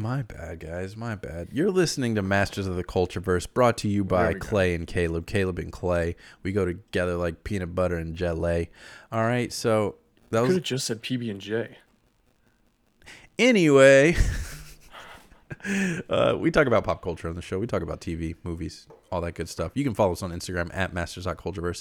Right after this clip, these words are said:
Speaker 1: Send us an email. You can give an announcement, shout, question. You want some? You got something you want us to talk about? Send us an email, <coughs> masters dot cultureverse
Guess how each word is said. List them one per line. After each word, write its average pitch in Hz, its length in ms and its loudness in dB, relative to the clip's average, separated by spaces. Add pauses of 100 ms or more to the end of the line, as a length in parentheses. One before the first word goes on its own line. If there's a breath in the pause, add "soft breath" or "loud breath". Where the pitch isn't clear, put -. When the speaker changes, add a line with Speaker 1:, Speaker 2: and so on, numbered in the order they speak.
Speaker 1:
Send 151 240 -2
us 104 140 0
an 82 140 -12
email. 92 460 -4 (260 loud breath)
You 123 80 -10
can 110 120 -4
give 92 160 -2
an 85 60 -6
announcement, 90 480 -6
shout, 90 320 -2
question. 92 420 -4
You 92 140 -6
want 92 160 -6
some? 98 220 -6
You 107 120 -8
got 101 160 0
something 101 240 -6
you 98 80 -4
want 98 80 -4
us 92 80 -6
to 95 80 -10
talk 104 180 -6
about? 110 240 -2
Send 123 160 -4
us 120 40 -10
an 117 120 -10
email, 139 300 -2
<coughs> - 20 -10
masters 98 400 0
dot 104 160 -2
cultureverse 113 480 -2